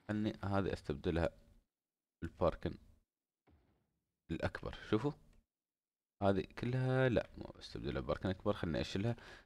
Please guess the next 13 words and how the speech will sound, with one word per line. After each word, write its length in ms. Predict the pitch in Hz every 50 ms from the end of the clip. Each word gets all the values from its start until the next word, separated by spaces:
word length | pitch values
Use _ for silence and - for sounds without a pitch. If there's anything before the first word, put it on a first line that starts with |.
| _ _ _ _ 90
ما 100 | 87 80
عيبتني 600 | 80 85 82 76 - 80 - - 71 73 76 76
صراحة. 640 | - - - 67 69 73 69 90 87 - - 113 113 - - - - _ _ _ _ _ _ _ _ _ _ _ _ _ _ _ _ _ _ _ _ _ _ -
حاول 300 | 131 127 127 127 120 - - - 80 85 87 95
نعصر، 440 | 95 - 107 - - - 110 110 - - - -
آه، 300 | - - - - - -
اثنين 580 | - - - - - 101 113 123 131 131 131 123
في 140 | - - 113
نفس 240 | 113 113 - - 117
المكان 480 | 117 117 - _ - 135 135 131 113
بيكون 300 | 92 - - - 101 90
مش 160 | 85 - -
حلو. 220 | - - - -